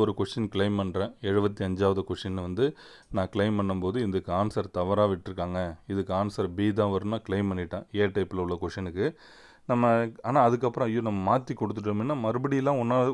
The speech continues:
ஒண்ணாவது கே-, அதாவது மறுபடியும் எழுபத்தஞ்சாவது கேள்விக்கு செய்ய முடியாது. ஒரு கேள்விக்கு ஒரு முறை தான் நம்ம பண்ண முடியும். இப்ப எழுபத்தஞ்சாவது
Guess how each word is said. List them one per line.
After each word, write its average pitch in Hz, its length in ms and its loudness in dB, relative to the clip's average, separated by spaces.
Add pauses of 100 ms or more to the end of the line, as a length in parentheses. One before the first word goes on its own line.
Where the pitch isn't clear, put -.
ஒண்ணாவது 117 360 4
கே-, 113 200 -2
அதாவது 113 220 2 (140)
மறுபடியும் 127 440 2
எழுபத்தஞ்சாவது 110 600 2
கேள்விக்கு 104 400 -4
செய்ய 98 240 0
முடியாது. 85 320 -4 (420)
ஒரு 92 140 0 (140)
கேள்விக்கு 131 480 2 (160)
ஒரு 107 180 6
முறை 101 180 2
தான் 113 120 2
நம்ம 92 200 -2
பண்ண 87 200 -4
முடியும். 82 260 -10
இப்ப - 180 -10
எழுபத்தஞ்சாவது 101 580 0